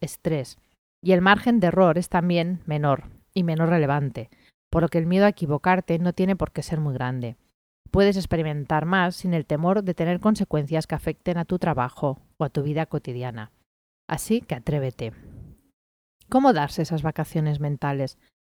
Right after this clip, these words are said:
Vamos a ver unas cuantas ideas para romper con esos patrones automáticos del pensamiento. Experimenta. La mayor parte del tiempo estamos pensando las cosas,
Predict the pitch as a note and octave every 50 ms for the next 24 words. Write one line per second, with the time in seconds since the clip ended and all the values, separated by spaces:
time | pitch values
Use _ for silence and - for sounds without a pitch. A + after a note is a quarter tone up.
0 | _ - _ - A3 C4 C#4+ - B3+ A3 G#3 G#3+ A3 G#3+ F#3+ E3+ - - F3+ F3
1 | E3+ F3+ E3+ - F3 E3 D#3+ F3+ F#3 G3 - - - D#3+ D3+ D3+ D3 D3 D3 C#3+
2 | _ - F#3+ G#3+ - _ - - E3+ F3 F#3+ G#3 A3+ - _ F3 E3 _ - -
3 | E3+ G3 G3 G3+ - - - F3 D#3+ _ D#3 D3 D3+ D#3 - - D#3 - F3 D#3
4 | D#3 D#3 C#3 _ C#3 C#3 C#3+ - - D3 B2+ C3+ B2+ B2 B2 - - A#2+ - _
5 | _ _ _ _ _ _ _ _ _ _ _ _ _ _ _ _ G3+ F#3 - -
6 | G3 F3 F3 E3 D3+ C#3 C3+ A#2+ - B2 A2 C3 - _ - - - - - _
7 | _ _ _ _ _ _ _ _ _ _ _ _ _ _ _ _ _ _ F3+ F3+
8 | E3+ D#3 D#3 E3 E3+ - D#3+ D3 - - C3+ C3 C3 B2+ - G#3 G#3+ A#3 A3 -
9 | D#3+ D#3 D#3 D3+ - G3 G3+ A#3+ B3 - - E3+ E3 D#3 - E3 E3 F3+ F3+ D#3
10 | C#3+ - _ - F3 E3 - - B2+ B2 -